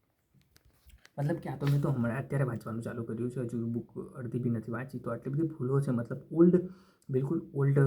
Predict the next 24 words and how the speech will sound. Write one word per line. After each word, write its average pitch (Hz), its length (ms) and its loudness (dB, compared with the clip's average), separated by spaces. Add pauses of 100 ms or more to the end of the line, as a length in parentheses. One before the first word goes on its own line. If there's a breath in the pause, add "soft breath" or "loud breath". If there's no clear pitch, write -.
(280)
એડિશન 131 420 2
આ 127 180 -6
લોકોએ 123 240 -2
અપલોડ 120 260 -4
કરી - 180 -4
દીધું 131 240 -4
છે, 175 100 0
મતલબ 160 320 0 (680 soft breath)
પબ્લિશ 127 300 -2
કરી 120 140 -4
દીધું 123 220 0
છે 131 100 -6
Flipkart 127 440 -4
અને 120 220 -2
Amazon 117 280 -2
પર. 123 160 -8
તો 120 280 -4
તમે 123 220 -4
પરચેસ 120 420 -8
કરવાના 135 360 -2
હોય 123 200 -4 (460 soft breath)
તો 120 140 -4
ના 117 280 -2
કરતા, 139 340 -2